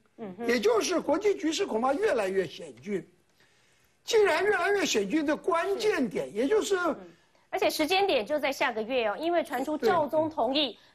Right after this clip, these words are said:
Speaker 1: 中梵主教任命协议，
Speaker 2: 对。
Speaker 1: 下个月之后签署。所谓的意大利米兰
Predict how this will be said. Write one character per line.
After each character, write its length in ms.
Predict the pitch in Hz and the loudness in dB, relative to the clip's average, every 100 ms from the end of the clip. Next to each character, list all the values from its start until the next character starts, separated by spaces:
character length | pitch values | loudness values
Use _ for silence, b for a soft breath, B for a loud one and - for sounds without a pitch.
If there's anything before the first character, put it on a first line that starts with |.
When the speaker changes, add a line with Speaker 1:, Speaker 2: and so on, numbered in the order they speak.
| - | 0
Speaker 1:
中 320 | 381 370 370 | 2 2 0
梵 320 | 359 277 226 | -2 -2 -4
主 220 | - 175 | -8 -10
教 240 | 156 302 240 | -4 -2 0
任 240 | 226 311 | 0 0
命 220 | 269 262 | 0 -4
协 240 | 226 - 196 | -6 -4 -4
议， 220 | 262 226 | -4 -6
Speaker 2:
对。 40 | - b | -10 b
Speaker 1:
下 240 | - 392 | -4 -2
个 100 | 269 | -2
月 160 | 277 277 | -2 -2
之 140 | 277 | -2
后 160 | 269 233 | -2 -2
签 340 | - 320 320 | 0 0 2
署。 260 | 330 330 - B B | 0 -2 -4 B B
所 160 | - 311 | 0 0
谓 80 | |
的 100 | 285 - | 0 -2
意 140 | 370 | -4
大 240 | - 285 254 | -2 0 0
利 160 | 277 | -2
米 300 | 214 208 196 | -4 -6 -6
兰 260 | 175 175 214 | -4 -6 -8